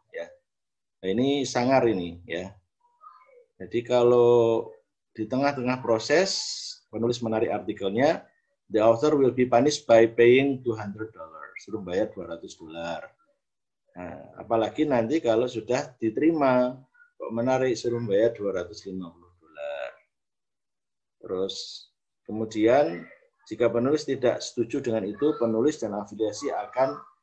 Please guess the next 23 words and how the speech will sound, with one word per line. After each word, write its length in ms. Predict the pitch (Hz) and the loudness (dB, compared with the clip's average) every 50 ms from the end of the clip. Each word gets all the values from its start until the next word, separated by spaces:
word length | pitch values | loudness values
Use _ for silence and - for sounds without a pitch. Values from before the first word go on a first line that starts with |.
| _ _ _ - 113 | _ _ _ -6 -6
di 80 | 107 107 - | -6 -4 0
blacklist, 960 | 120 123 127 123 123 - - 131 147 160 160 - - - - - - - - | 2 4 4 4 2 -2 -4 2 4 4 4 4 0 -6 -8 -10 -14 -12 -8
di 160 | 110 107 - | -8 -8 -6
blacklist 640 | - 104 104 98 - - 120 131 139 135 - - - - 113 | -4 -4 -4 -4 -2 -4 -2 -2 -2 -4 -6 -12 -8 -2 0
oleh 320 | 110 120 123 120 120 - _ - | 2 2 2 0 -4 -14 _ -12
jurnal 400 | 107 101 104 117 127 139 135 135 | -10 -6 -4 -2 -2 -2 -2 -6
selama 400 | - - 95 95 101 101 95 - | -8 -10 -8 -8 -6 -8 -10 -10
tiga 240 | - - 90 82 | -14 -18 -20 -18
tahun, 520 | - - 76 76 78 80 78 78 76 73 69 69 _ _ 87 | -14 -12 -10 -10 -10 -12 -12 -12 -12 -12 -12 -14 _ _ -18
ya. 120 | 92 104 101 _ _ _ _ _ _ _ _ _ _ _ - - | -18 -18 -18 _ _ _ _ _ _ _ _ _ _ _ -8 -4
Ini 140 | 120 139 165 170 143 | -2 0 0 2 2
nggak 160 | 117 87 110 117 117 | 0 2 2 0 0
recommended 540 | 117 117 113 113 117 110 104 107 101 - - _ - - - | 0 0 0 2 0 0 0 -2 -2 -2 -6 _ -20 -16 -8
oleh 160 | 104 107 113 113 117 - - | -2 0 0 0 -2 -4 -6
editor 400 | 107 110 - - - - 117 - | -8 -8 -8 -8 -4 -4 -4 -2
D 160 | - 110 104 | 0 -2 -2
O 80 | 104 101 | -2 -2
A 0 | |
J 240 | 101 - 104 101 | -4 -6 -8 -8
itu 80 | - 135 | -6 -8
nggak 320 | 135 107 80 85 98 92 | -8 -8 -10 -10 -12 -14
recommended 480 | - 98 92 92 90 98 131 139 - - | -18 -16 -14 -12 -8 -6 -6 -6 -6 -6
karena 480 | 98 90 85 92 110 127 139 143 - | -8 -8 -8 -6 -4 -4 -4 -4 -6